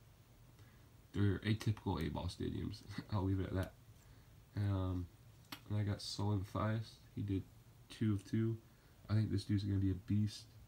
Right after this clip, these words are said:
He hit two home runs, uh, during the game, and both of them are absolute moonshots. He has a ton of power. I got there's Sully on two. And then next up, like I said, I didn't have my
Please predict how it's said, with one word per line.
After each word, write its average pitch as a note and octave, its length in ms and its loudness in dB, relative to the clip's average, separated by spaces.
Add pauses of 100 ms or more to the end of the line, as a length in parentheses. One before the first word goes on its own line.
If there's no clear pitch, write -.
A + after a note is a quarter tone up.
(420)
He - 120 0
hit - 180 0
two A2+ 280 2
home G#2 200 2
runs, G2+ 360 2
uh, F2+ 240 -2 (260)
during F#2+ 160 0
the F#2+ 60 0
game, F#2+ 420 0
and E2+ 340 -2 (840)
both G2+ 240 4
of G#2+ 80 2
them G2 160 4
are - 160 -4
absolute F2 480 -2
moonshots. F#2 640 0 (180)
He G2 80 -4
has G2 80 -4
a - 120 -14
ton F#2+ 140 2
of E2+ 100 -4
power. F2+ 340 0 (3750)
I F#2+ 60 -2
got F#2+ 100 0 (120)
there's F#2 140 -10
Sully G#2+ 420 0
on F#2 120 -2
two. A2+ 240 0 (1120)
And G#2 100 -2
then G2+ 140 4
next G#2+ 260 -2
up, A2 220 0
like - 140 -4
I F2+ 40 0
said, G#2 180 0
I - 20 4
didn't G#2+ 180 2
have G2+ 180 4
my F#2+ 200 2